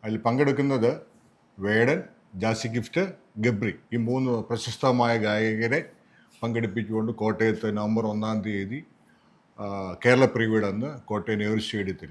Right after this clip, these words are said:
സന്ധ്യയ്ക്ക് ആറ് മണി മുതൽ ഒരു മ്യൂസിക് ഫെസ്റ്റ്. ഇത് നടത്തുന്നത്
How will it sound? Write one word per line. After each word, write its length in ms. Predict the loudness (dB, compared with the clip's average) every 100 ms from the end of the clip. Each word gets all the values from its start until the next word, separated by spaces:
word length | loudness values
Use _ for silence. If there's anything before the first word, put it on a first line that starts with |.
| -20 _ _ _ -16 -8
സന്ധ്യയ്ക്ക് 360 | -4 -4 -2
ആറ് 220 | 0 0
മണി 240 | 0 0 -2
മുതൽ 260 | -4 -6
ഒരു 180 | -6 -4
മ്യൂസിക് 440 | -6 -6 -6 -6 -10
ഫെസ്റ്റ്. 420 | -10 -14 -14 -20 _ _ _ -20 -4
ഇത് 160 | -2 2
നടത്തുന്നത് 680 | 4 4 4 2 2 0